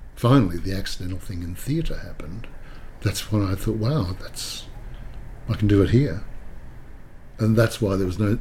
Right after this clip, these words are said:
I wasn't gonna be told by any production manager, "You can't do." When I did Superstar with the big ge-, geometrical thing,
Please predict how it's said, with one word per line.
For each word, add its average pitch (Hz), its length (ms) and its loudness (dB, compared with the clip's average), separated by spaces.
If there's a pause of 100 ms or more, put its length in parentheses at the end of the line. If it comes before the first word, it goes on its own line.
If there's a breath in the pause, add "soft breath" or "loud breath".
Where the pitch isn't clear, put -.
(280)
I 110 100 4
wasn't 107 340 2
gonna 92 120 0
be - 60 0
told 95 160 4
by 90 180 0
any 90 160 0
production 90 440 -4
manager, 87 180 -2
"You 87 140 -2
can't 95 320 -2
do." 87 240 -6 (480 loud breath)
When 127 160 10
I 113 40 8
did 107 140 2
Superstar 123 640 4
with 90 160 -4
the 98 60 -4
big 85 220 -6 (180)
ge-, 95 320 0 (180)
geometrical 104 580 0
thing, 80 340 -8